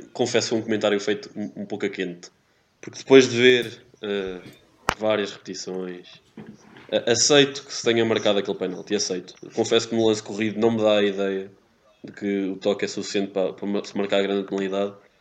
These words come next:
mas eu sou um defensor que seja introduzido o var na segunda liga e tenho a certeza que se isto fosse ao var era marcado penalti, portanto não, não posso,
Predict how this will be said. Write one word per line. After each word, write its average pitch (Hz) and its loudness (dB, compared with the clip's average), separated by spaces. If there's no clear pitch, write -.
mas 120 4
eu 113 -2
sou 110 -2
um 107 -2
defensor 107 -2
que - -16
seja 101 0
introduzido 101 -4
o - -6
var 101 2
na 101 -2
segunda 101 -2
liga 101 -4
e - -8
tenho 110 2
a - 0
certeza 107 -2
que - -14
se - -6
isto - -6
fosse 110 -2
ao 101 2
var 95 0
era 95 -4
marcado 95 -4
penalti, 92 -10
portanto - -12
não, 92 -6
não 107 -2
posso, 107 -2